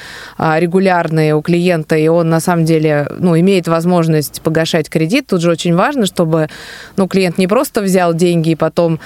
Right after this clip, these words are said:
сам мучился с тем, что он не может выплачивать, да, а чтобы он мог полноценно, э,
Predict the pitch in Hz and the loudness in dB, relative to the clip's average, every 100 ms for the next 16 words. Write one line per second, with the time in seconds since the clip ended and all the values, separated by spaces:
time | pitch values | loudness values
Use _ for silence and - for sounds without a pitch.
0 | - - - 165 180 175 165 185 190 185 | -14 -8 -6 -2 0 0 0 2 2 0
1 | 170 170 151 180 170 - 160 160 175 170 | 0 -2 0 -2 -2 0 0 2 2 0
2 | - 160 170 160 147 156 147 202 170 - | -2 -2 0 0 -2 -2 0 0 -2 -2
3 | 190 185 170 - - - - 196 247 190 | 0 0 0 -4 -12 -14 -2 0 2 2
4 | 214 - 190 170 175 165 151 190 233 247 | 2 0 -2 0 0 0 0 0 0 2
5 | 214 190 - - - 160 160 156 151 | 2 0 -4 -16 -4 -2 0 0 -2